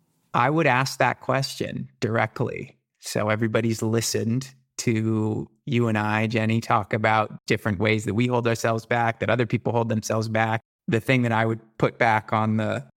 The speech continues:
listener in service of you finding your calling is the question, "How are you holding yourself back from finding your calling?" And write about it, be honest about it.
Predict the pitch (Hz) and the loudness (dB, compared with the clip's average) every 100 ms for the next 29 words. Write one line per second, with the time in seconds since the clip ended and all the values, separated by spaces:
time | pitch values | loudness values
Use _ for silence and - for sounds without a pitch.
0 | _ 143 180 131 110 104 110 - _ - | _ 0 0 0 0 0 -2 -4 _ -8
1 | - 123 117 - 110 117 - 120 113 110 | 0 2 2 -2 -2 -2 0 0 2 0
2 | 104 - 117 135 113 107 - 110 110 113 | -2 0 0 0 0 -2 -2 -2 -2 -4
3 | - - - 143 165 - 113 - _ - | -8 -10 -2 -2 0 -2 -4 -6 _ -6
4 | 110 110 123 127 139 123 110 117 120 123 | -2 2 2 2 0 0 0 0 0 0
5 | 127 120 - 78 - - _ _ _ _ | -2 0 -2 -2 -4 -14 _ _ _ _
6 | _ - 113 110 107 107 110 110 - 131 | _ -2 0 0 0 2 0 0 0 0
7 | 123 - - _ _ _ _ _ _ - | 0 -8 -18 _ _ _ _ _ _ -6
8 | 107 104 101 101 101 - - 143 110 113 | -2 -2 0 0 -2 -6 -6 0 2 2
9 | 110 107 110 113 123 - 98 101 107 107 | 2 2 2 0 -2 -2 -2 2 2 0
10 | - 110 107 110 113 - | -2 -2 0 2 0 -2